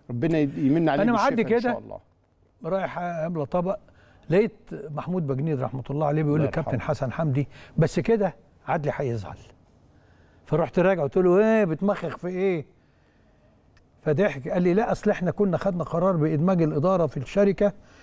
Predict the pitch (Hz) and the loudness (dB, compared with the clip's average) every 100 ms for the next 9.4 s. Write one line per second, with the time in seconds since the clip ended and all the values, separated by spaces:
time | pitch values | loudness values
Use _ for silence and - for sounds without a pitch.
0 | - - 156 - 175 208 180 202 160 143 | -20 -4 -2 -2 0 2 4 2 0 -2
1 | 190 180 135 156 185 185 151 135 160 151 | 0 -2 0 0 2 2 2 -2 -4 -4
2 | 208 190 - - - 156 135 190 160 - | 2 0 0 -14 -8 -2 2 2 2 0
3 | 196 170 - 180 185 151 123 180 - 262 | 0 -2 -2 0 2 0 -2 -6 -4 -2
4 | 339 339 302 349 349 - 226 - - _ | 0 2 2 2 0 0 -2 -4 -20 _
5 | - - - _ - 254 214 220 226 208 | -20 -20 -20 _ -2 0 -2 -2 -2 0
6 | 214 214 208 - - 175 - 170 156 160 | 2 2 0 -6 -2 -2 0 0 0 2
7 | 147 139 120 101 98 _ _ _ _ _ | 0 -2 -4 -8 -12 _ _ _ _ _
8 | - _ - - - _ _ _ - 277 | -20 _ -20 -20 -20 _ _ _ -2 0
9 | 294 254 240 220 | 0 0 0 -4